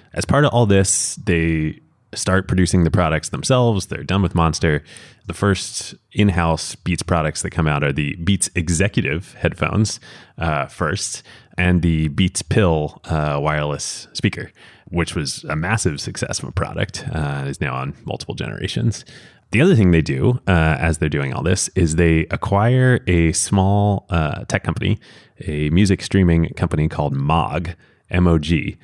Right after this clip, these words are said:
And this is part of, you know, back to Jimmy's vision about, like,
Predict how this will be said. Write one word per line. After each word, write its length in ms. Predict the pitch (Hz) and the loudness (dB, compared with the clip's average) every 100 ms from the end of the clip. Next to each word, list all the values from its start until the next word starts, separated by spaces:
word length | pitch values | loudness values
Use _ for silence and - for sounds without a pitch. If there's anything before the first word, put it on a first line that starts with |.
| - - _ | -20 -20 _
And 180 | 78 87 | -2 0
this 120 | 131 | 2
is 80 | 101 | 2
part 260 | 101 92 | 2 2
of, 120 | 82 80 | 2 0
you 60 | |
know, 120 | 76 64 - | -4 -6 -4
back 200 | 90 90 | -4 0
to 80 | 87 | 2
Jimmy's 340 | 87 85 73 | 4 4 4
vision 220 | 87 80 | 2 2
about, 300 | 78 73 71 | 0 -2 -4
like, 380 | 76 69 62 - | -4 -6 -8 -16